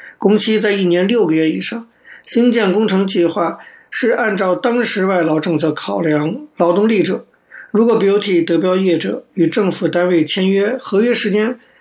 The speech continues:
在民国九十年五月十六号以前的，都统统的得申请聘雇外籍营造工从事营造业工作，就可以请外劳。所以根据这个公告啊，劳委会要求B O T得标业者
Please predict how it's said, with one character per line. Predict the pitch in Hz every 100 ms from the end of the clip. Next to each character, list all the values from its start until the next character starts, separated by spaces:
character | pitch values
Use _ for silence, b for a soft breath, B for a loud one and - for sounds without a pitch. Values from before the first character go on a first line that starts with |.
| b
在 | - 214 196 185 180
民 | 202
国 | 220 220
九 | 185
十 | 156
年 | 170 185 165
五 | 156
月 | 151
十 | -
六 | 220
号 | 170 175
以 | 151
前 | - 165
的， | 185 - - _ _ _ B B
都 | 240 240 254
统 | - 160 151
统 | 220
的 | 233 170 B B B
得 | - 180 214 -
申 | - 196 185
请 | - 165 175 -
聘 | - 190 160
雇 | 175 156
外 | 175 175 151
籍 | 139 151 147
营 | 160
造 | 175 147
工 | 160 175 196 B B
从 | -
事 | 156 185
营 | 143
造 | 151 151
业 | 147
工 | 143 147
作， | 143 190 -
就 | -
可 | - 160
以 |
请 | 156 170
外 | 151
劳。 | 151 - - _ _ _ _ _ b b
所 | -
以 | 254
根 | 302
据 | 311
这 | 302
个 | 190
公 | 185 180
告 | 180 151
啊， |
劳 | 147 185
委 |
会 | 180 175
要 | 170
求 | 170 160
B | 156 165
O | 180
T | 175 196 151
得 | 185 165
标 | 208 202
业 | 220 175
者 | - 107